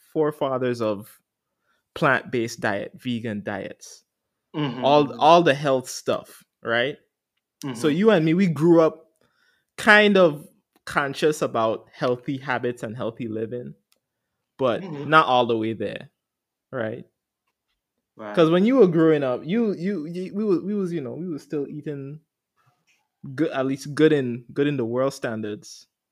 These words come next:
Speaker 2: Right, right.
Speaker 1: So, I, d-, during the time I was feeling sick, I was like, "Man, I have to go back to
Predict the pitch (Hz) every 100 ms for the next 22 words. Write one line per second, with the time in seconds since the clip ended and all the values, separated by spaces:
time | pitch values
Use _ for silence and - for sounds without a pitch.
0 | - 202 - 214 - _ _ 107 107 -
1 | _ _ _ _ _ _ _ _ - 196
2 | 165 143 131 - _ _ _ _ _ _
3 | _ _ - 147 - 139 131 117 _ _
4 | 131 120 170 185 160 175 165 131 123 170
5 | 139 131 - 220 - 131 120 117 107 123
6 | 127 127 117 120 - 104 104 113 - 123
7 | 110